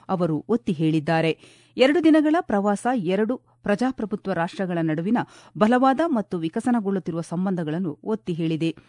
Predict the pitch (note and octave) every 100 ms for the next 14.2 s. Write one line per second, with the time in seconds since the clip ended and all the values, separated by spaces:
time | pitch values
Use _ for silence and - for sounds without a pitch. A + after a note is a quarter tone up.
0 | _ _ F3 G3 D4+ - - G3+ - F#3
1 | E3+ D#3+ F3+ E3 - G3+ - D3+ G3 A3
2 | - D#3+ F#3 F3+ D#3+ D#3 - _ F#3 G3+
3 | B3 E3 D#3 D#3 E3 D#3+ D3+ E3+ - -
4 | - _ F3 C#4+ D4+ D4+ D4 E4 D#4 A3+
5 | B3+ D4+ A3 - G3 - F3+ A#3 - G#3
6 | B3 C#4 A#3 F3 G3 G#3+ A3 B3+ A3 F3+
7 | D3+ D#3+ F3 F3 E3 D3 D#3+ E3 - -
8 | - - - - A#3 E4 D#4+ D4 C4+ G#3
9 | G3 - F#3 F3 D#3 E3 G3+ G3+ F#3+ G3+
10 | B3+ F#3+ - D#3 D#3+ D#3+ D3 D#3+ E3 -
11 | _ - _ F3+ F#3 F3 E3 D#3+ F#3+ A#3
12 | - - _ G#3+ G#3 E3+ A#3 B3 B3 G#3
13 | - D#3+ F#3+ F3+ - F#3 G#3 A#3 E3+ D#3+
14 | D#3 A#3